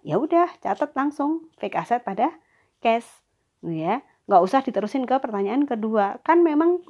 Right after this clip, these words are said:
yang, yang kita keluarkan hanya sekali, kas yang kita keluarkan hanya satu, gitu ya. Jadi kita tetap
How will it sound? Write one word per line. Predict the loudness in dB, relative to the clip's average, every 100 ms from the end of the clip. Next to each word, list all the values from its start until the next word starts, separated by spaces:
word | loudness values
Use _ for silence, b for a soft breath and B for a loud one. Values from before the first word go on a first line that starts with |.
| 0
yang, | 2 0 -4 _
yang | 0 0 0
kita | -2 0 2
keluarkan | 4 2 2 0
hanya | 0 -2
sekali, | 0 2 2 -2
kas | -6 -4
yang | -4 -4
kita | -4 -4
keluarkan | -2 -2 -4 -4
hanya | -2 -2 -4 B B B
satu, | -10 -10 -8 -16 -16 _
gitu | -10 -6
ya. | -6 -6
Jadi | -8 -8
kita | -8 -8 -8
tetap | -6 -8